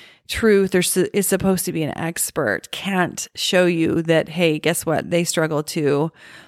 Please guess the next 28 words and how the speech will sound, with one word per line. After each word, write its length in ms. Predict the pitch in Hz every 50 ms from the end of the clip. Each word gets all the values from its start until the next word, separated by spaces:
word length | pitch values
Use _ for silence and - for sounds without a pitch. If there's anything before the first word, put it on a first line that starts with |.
| _ _ _ _ -
That 440 | - 190 190 220 226 233 233 - 208
is 100 | 196 185
someone 560 | - 202 185 185 175 170 160 160 160 165 180
who 260 | 165 170 185 165 160
is 480 | - 76 113 139 156 147 160 165 - - _ _ _ - - _ _ _ _ -
lying 520 | 160 165 170 175 165 156 147 147 151 156
to 160 | 151 - 160
you, 200 | 151 139 139 151
first 340 | 156 - 160 156 147 - -
of 80 | 147 143
all, 400 | 120 113 - 151 160 170 170 165 _ _ - - - _ _ -
and 180 | - 185 190
is 140 | 185 175 175
not 280 | 180 190 196 196 180 -
being 200 | 180 170 170 160
true 200 | - - 165 156
to 100 | 151 151
themselves. 840 | 139 123 120 151 - - - - - - - 190 - - - - - _ _ _ _ _ _
And 480 | - 180 185 185 180 175 175 175 175 - -
I 120 | 180 196
don't 200 | 202 190 160 131
care 240 | - - 165 165 160
who 420 | 139 - - - 247 262 262 262
you 280 | 254 226 202 165 147 135
are, 500 | 127 123 127 135 143 170 - - 180 - _ _ _ _ _ _ _ _ _ _ _ _ _
even 380 | - - 214 202 202 196 196 185
Jesus, 880 | 180 190 208 214 208 180 143 156 - - 185 - - - - - - _ _ _ _ _ _ _ _ _ _ _ _ _ -
God, 600 | 185 175 170 160 156 151 160 175 196 202 196